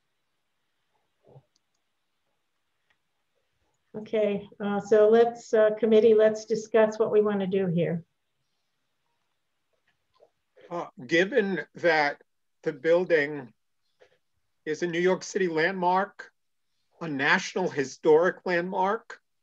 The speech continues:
Speaker 2: I assume also on the State Register of Historic Places,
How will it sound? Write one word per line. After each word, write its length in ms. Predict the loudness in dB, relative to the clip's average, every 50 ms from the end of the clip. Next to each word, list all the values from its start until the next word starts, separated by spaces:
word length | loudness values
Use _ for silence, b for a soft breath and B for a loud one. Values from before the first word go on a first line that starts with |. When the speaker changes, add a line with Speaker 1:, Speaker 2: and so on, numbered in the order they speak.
| _ _ _ _ _ _ _ _ _ _ _ _ _ _ _ _ -4
Speaker 2:
I 100 | -2 -2
assume 420 | -2 -2 -2 -2 -2 -2 0 2
also 320 | 2 0 0 0 -2 -2 0
on 120 | 0 -2
the 60 | -4 -6
State 420 | -8 -6 0 0 2 0 0 -2
Register 560 | 0 0 0 0 0 -6 -14 -8 -2 2 2 2
of 100 | 2 0
Historic 560 | -10 -12 -10 -4 0 2 2 2 2 0 _
Places, 840 | -6 -2 -2 -2 -2 -4 -6 -8 -8 -6 -6 -8 -10 -16 -20 -20